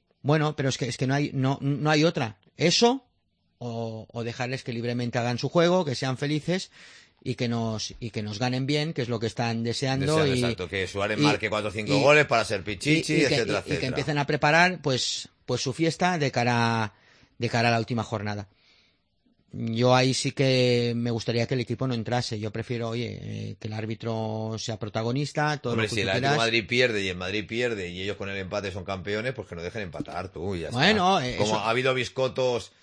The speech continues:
Speaker 2: eh, el año pasado con el Depor, lo que pasa que, que somos el Español.
Speaker 1: Claro,
Speaker 2: Entonces,
Speaker 1: Javier, aquí,
Speaker 2: ahí está la
Speaker 1: aquí
Speaker 2: diferencia.
Speaker 1: entra en juego o, o, otra cosa
Speaker 2: Otros
Speaker 1: que
Speaker 2: factores.
Speaker 1: Otro factor, es que, es que yo, yo, yo conozco y, y sé que hay culés, pues que incluso estarían,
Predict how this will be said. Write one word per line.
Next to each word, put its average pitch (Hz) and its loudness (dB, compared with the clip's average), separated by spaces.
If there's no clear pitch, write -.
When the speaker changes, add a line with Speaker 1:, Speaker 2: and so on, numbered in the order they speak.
Speaker 2:
eh, 113 -4
el 113 -2
año 117 -2
pasado 113 -2
con 113 0
el 110 -2
Depor, 135 4
lo 113 0
que 95 -4
pasa 101 -4
que, 104 -2
que 92 -6
somos 107 -4
el 92 -2
Español. 82 -6
Speaker 1:
Claro, 113 2
Speaker 2:
Entonces, 117 4
Speaker 1:
Javier, 117 2
aquí, 113 0
Speaker 2:
ahí 117 2
está 123 4
la 127 8
Speaker 1:
aquí 117 4
Speaker 2:
diferencia. 107 0
Speaker 1:
entra 139 2
en 127 0
juego 131 4
o, 123 2
o, 113 -6
otra 113 -6
cosa 117 0
Speaker 2:
Otros 135 4
Speaker 1:
que 123 0
Speaker 2:
factores. 113 2
Speaker 1:
Otro 135 -4
factor, 135 2
es 120 -6
que, 123 -6
es - -8
que 110 -6
yo, 113 -4
yo, 117 -8
yo 110 -6
conozco 120 -4
y, 110 -4
y 107 -8
sé 107 -8
que 113 -10
hay 110 -8
culés, 120 -4
pues - -10
que 113 -12
incluso 117 -8
estarían, 143 -2